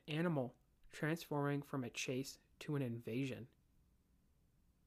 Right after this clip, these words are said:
Union cavalry would move into Fayetteville and briefly occupy the town between February twenty-second and twenty-sixth before retreating.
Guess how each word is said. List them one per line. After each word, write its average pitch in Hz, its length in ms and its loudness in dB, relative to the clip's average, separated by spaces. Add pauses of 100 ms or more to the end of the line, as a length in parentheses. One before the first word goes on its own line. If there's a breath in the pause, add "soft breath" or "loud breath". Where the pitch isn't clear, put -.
(540)
Union 185 260 4
cavalry 156 480 2
would 156 180 2
move 139 280 4
into 165 180 0
Fayetteville 156 500 2
and 160 160 0
briefly 208 380 2
occupy 160 500 0
the 170 100 2
town 131 440 0 (140)
between 143 320 0
February 123 340 -4
twenty-second 160 720 0 (240)
and 156 140 -2
twenty-sixth 123 640 -4 (180)
before 117 540 -2 (360)
retreating. 131 540 -4